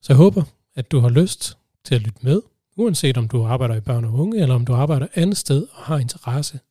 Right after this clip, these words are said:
i, hvad vi går og laver. Alle er velkommen her på kanalen. Så vi håber, at du har lyst til at trykke start på det næste afsnit, som jo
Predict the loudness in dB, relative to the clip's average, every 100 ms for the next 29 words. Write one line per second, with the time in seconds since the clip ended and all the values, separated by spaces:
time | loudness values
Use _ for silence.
0 | _ _ _ -2 -2 0 0 0 0 -4
1 | -6 -10 _ _ _ _ -2 0 0 0
2 | 0 0 -2 -2 -6 -6 -12 _ _ _
3 | _ -6 -6 _ -14 -6 -4 -4 -6 _
4 | _ _ _ _ _ _ _ _ _ _
5 | _ _ _ -8 0 2 2 -4 _ _
6 | _ -4 2 4 2 -2 _ _ -4 0
7 | 2 2 0 0 0 -2 -4 -4 -4 -4
8 | -2 0 2 0 0 -2 -2 -4 -4 0
9 | 0